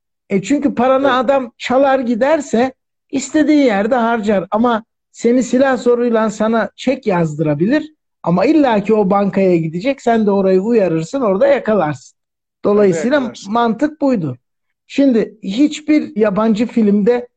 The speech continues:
Speaker 1: şöyle bir sahne göremezsin. "Ya Jonathan, bak dördüncü aya atıyorum. Önceden <laughs> bilme. Yani
Speaker 2: <laughs>
Speaker 1: factoring'e gitme, kırdırma çeki ha. Tamam, tamam Johan, olur." Fa-,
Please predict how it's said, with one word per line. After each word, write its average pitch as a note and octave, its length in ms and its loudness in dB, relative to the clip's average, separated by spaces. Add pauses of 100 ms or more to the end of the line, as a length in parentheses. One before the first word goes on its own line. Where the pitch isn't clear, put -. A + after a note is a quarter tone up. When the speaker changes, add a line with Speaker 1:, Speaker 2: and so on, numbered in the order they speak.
Speaker 1:
şöyle A#3+ 420 0
bir A3 40 -6
sahne A3 480 -2
göremezsin. G3+ 720 0 (260)
"Ya A3 280 2
Jonathan, A#3 560 0
bak G3+ 260 -2
dördüncü A3 480 2
aya A#3 300 2
atıyorum. A3+ 460 0 (420)
Önceden A#3 640 2
<laughs> - 100 0
bilme. B3+ 280 2 (220)
Yani A#3 320 2
Speaker 2:
<laughs> G3 500 0
Speaker 1:
factoring'e C4 680 2
gitme, D4+ 400 0
kırdırma B3+ 500 0
çeki A#3+ 320 0
ha. B3 320 0
Tamam, C4 320 0
tamam B3 440 2
Johan, A#3 500 2
olur." A3+ 400 2
Fa-, G3 200 -2